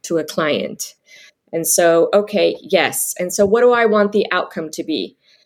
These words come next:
So what do they need to hear? What is my message gonna be? What do I want the outcome to be? And so then I structure the conversation, if it's a half hour meeting where I know I'm going to be pitching to a client or services,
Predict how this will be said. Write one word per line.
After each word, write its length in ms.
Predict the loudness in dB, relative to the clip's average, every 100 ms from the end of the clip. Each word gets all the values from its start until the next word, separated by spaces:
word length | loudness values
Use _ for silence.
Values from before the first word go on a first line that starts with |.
| _ -2
So 140 | -2
what 400 | 2 2 2 2
do 140 | 2 4
they 140 | 4
need 240 | 4 2
to 100 | -2
hear? 560 | -8 0 2 2 0 -6 -14 _
What 420 | 0 2 4 4
is 160 | 2 2
my 160 | 0 2
message 800 | 2 0 0 0 0 -2 -4 -8 _
gonna 220 | -4 -4
be? 540 | -2 -2 -2 -6 -10 _
What 200 | -6 0
do 100 | 4
I 100 | 4
want 360 | 4 4 0 -2 -18 _ _
the 100 | 0
outcome 480 | 2 0 -4 -6 -6
to 80 | -6
be? 260 | -6 -6 -2
And 140 | 0
so 140 | 2
then 180 | 4 4
I 120 | 4
structure 520 | 2 2 0 2 2 2
the 100 | 2
conversation, 640 | 0 0 2 2 0 0
if 120 | -2
it's 140 | -2 -6
a 20 |
half 300 | -2 -2 0
hour 240 | -2 0 0
meeting 500 | 0 0 -2 -4 -8
where 220 | -2 0
I 160 | 2 2
know 300 | 2 4 2
I'm 160 | 0
going 200 | 0 -2
to 100 | -2
be 100 | -8
pitching 440 | -8 -8 -6 -8 -6
to 140 | -6
a 40 | -6
client 400 | -4 -2 -2 -2
or 80 |
services, 840 | 0 2 4 2 2 2 2 -2